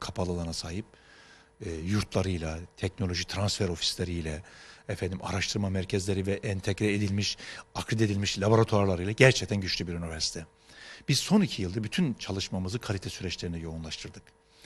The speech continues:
Biz artık iki bin on yedi ve devamındaki yıllarımızda daha çok araştırma,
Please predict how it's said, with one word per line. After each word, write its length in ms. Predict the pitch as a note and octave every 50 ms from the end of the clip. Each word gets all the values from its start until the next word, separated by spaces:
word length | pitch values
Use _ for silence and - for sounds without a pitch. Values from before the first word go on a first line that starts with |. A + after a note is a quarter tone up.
| - - -
Biz 140 | F#3 C#3+ B2
artık 260 | G2+ F2+ - - B2 - - - - - - - -
iki 220 | - - - B2+
bin 100 | A#2+ A#2+
on 120 | B2+ C3 C3
yedi 220 | A#2 A2 A2 A#2+
ve 100 | A2 G#2+
devamındaki 680 | G#2 G2+ G2+ G#2 G2+ G#2+ G#2+ G#2+ G2 G#2 - - - A2+
yıllarımızda 720 | G2 F#2 E2+ E2+ F2 F#2+ F2 E2 E2 E2 F2+ F#2+ G#2+ D3 - - _ - - - - - _ -
daha 160 | - G#2 B2 B2+
çok 360 | - - G#2 - - - - _ _ _ _ _ _ -
araştırma, 600 | G2+ F#2 F#2+ F2 - - - F#2 E2+ F2 G#2